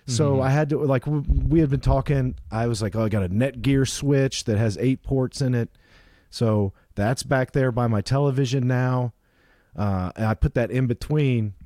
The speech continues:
Speaker 1: the run to the machine back there so that I could have internet come there to the television, and then I could get everything. So I, I moved the Retro nos back there behind the television,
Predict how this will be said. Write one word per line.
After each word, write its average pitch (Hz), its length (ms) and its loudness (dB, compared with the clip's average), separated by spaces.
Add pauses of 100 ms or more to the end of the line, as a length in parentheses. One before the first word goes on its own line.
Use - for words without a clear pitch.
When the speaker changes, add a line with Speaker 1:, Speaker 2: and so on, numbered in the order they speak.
(560)
Speaker 1:
the 120 200 2
run 110 640 2 (100)
to 147 140 0
the 123 140 2
machine 117 680 0 (120)
back 113 220 -2
there 113 220 2
so - 160 -6
that 120 120 0
I 120 80 0
could - 140 -2
have 117 180 0
internet 139 340 0
come 123 200 0
there 165 260 2
to 139 120 -4
the 117 100 -4
television, 120 720 0 (420)
and 135 240 2
then 170 360 2 (100)
I 131 80 -2
could 143 160 -4
get 143 300 -2
everything. 131 520 -2
So 135 160 0
I, 127 200 0
I - 20 4
moved 170 300 4
the 160 80 -2
Retro 151 340 0
nos 131 360 0
back 131 280 -2
there 127 240 2
behind 117 340 0
the 120 60 0
television, 110 680 0